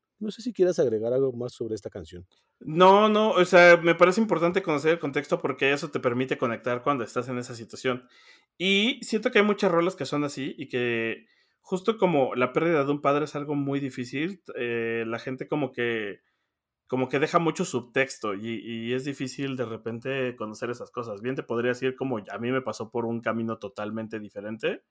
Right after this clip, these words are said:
Speaker 1: Sí.
Speaker 2: Eh, y, y creo que si alguien estuviera en una situación así, podría conectar mejor conociendo ese contexto.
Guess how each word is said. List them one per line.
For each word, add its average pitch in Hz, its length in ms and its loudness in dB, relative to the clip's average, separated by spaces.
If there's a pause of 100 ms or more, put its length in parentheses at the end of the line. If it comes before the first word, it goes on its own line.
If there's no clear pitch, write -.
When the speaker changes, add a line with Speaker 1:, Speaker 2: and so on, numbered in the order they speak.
(340)
Speaker 1:
Sí. 139 360 -2
Speaker 2:
Eh, 104 540 -2 (120)
y, 123 600 0
y 117 340 -6
creo 127 380 6
que 143 140 -2
si - 180 -2
alguien 127 280 2
estuviera 120 440 -2
en 120 80 -2
una 120 140 -4
situación 113 460 -10
así, 131 440 -4
podría 113 400 -4
conectar 110 400 -6
mejor 107 300 -10
conociendo 107 440 -10
ese - 140 -16
contexto. - 500 -18